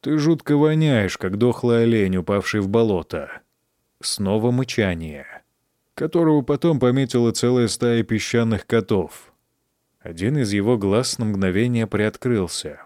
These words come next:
В нём мелькнула ярость. "Так значит, тебя можно разбудить оскорблениями. Странно, что Теп этого не попробовал".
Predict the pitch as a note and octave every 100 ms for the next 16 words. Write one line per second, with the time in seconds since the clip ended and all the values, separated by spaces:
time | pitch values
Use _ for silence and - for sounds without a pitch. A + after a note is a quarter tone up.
0 | _ E2 E2+ A#2+ C3 A#2+ A#2 - C3 B2+
1 | A#2+ A2 A#2 F#2+ D#2 - - - - _
2 | _ _ _ _ _ _ F2+ E2 G2 A2+
3 | A2+ - A#2+ B2 B2 B2 A2 A#2 A2+ A#2
4 | B2 B2 A#2+ G#2+ - C3 C3+ B2 G2 F2
5 | E2 D#2+ C#2+ - - _ _ _ _ _
6 | - - D#3+ E3 E3 D3 - C#3 A2+ A2+
7 | G#2 G2+ G2 G2+ G2+ B2+ B2 B2+ F2+ F2
8 | E2